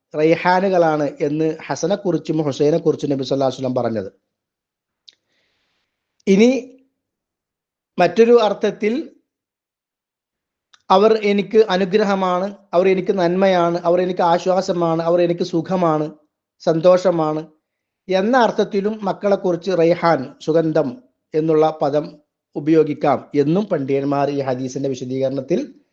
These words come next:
പറയുന്നുണ്ട്. അപ്പൊ ഏതായാലും അല്ലാഹു സുബ്ഹാനഹു വ തആല എനിക്ക് അനുഗ്രഹമായി, എന്നോടുള്ള ആദരവായി എനിക്ക് നൽകിയ രണ്ട് മക്കൾ, അവരോട്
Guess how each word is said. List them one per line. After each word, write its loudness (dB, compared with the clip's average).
പറയുന്നുണ്ട്. 0
അപ്പൊ 0
ഏതായാലും 2
അല്ലാഹു 0
സുബ്ഹാനഹു -2
വ -2
തആല 0
എനിക്ക് -2
അനുഗ്രഹമായി, 2
എന്നോടുള്ള 2
ആദരവായി 2
എനിക്ക് -2
നൽകിയ 0
രണ്ട് -2
മക്കൾ, -2
അവരോട് 6